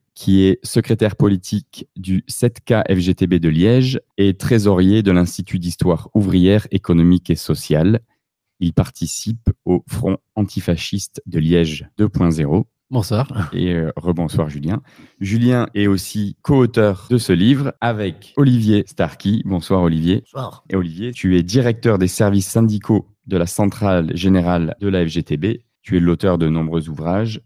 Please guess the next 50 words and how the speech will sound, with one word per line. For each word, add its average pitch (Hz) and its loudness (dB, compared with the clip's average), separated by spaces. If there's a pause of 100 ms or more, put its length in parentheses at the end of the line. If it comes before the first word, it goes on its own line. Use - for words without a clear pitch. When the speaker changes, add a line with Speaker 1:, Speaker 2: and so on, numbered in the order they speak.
(160)
Speaker 1:
dont 92 -6 (100)
La 117 0
bête 160 2
a-t-elle 117 0
mué ? 95 -2 (220)
Euh, 87 2
les 120 2
nouveaux 120 -2
visages 101 -4
de 98 2
l'extrême 95 0
droite. 78 -4 (560)
Nous 147 2
allons 131 0
parler 110 -4
du 92 -12
fascisme, 95 -6
euh, 82 -10
des 78 -8
nouveaux 90 0
visages 90 0
de 85 -4
l'extrême 87 -2
droite, 95 2
mais 82 0
c'est - -4
vrai 92 0
que - -6
c'est - 0
à 80 2
partir 85 -2
du 82 0
livre 90 2
qu'on 80 0
avait 80 2
eu 85 4
en-, 78 2
envie 80 -6
de - -16
parler 78 0
de, - -4
de 82 -4
ça. 113 -2 (160)
Je 80 -12
vais 85 -2
commencer 98 0
peut-être - -4
par - -6
toi, 98 2
Julien. 90 0